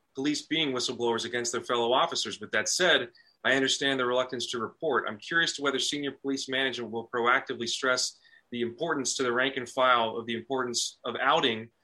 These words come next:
uh, to include anonymously the one percenters who openly and boastfully abuse their police powers.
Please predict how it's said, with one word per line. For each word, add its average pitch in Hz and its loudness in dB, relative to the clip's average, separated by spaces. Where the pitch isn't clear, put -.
uh, 113 2
to 139 -4
include 151 0
anonymously 127 2
the 117 -2
one 139 0
percenters 127 0
who 120 0
openly 131 -6
and 104 -8
boastfully 120 -2
abuse 117 -6
their 110 -4
police 113 -8
powers. 107 0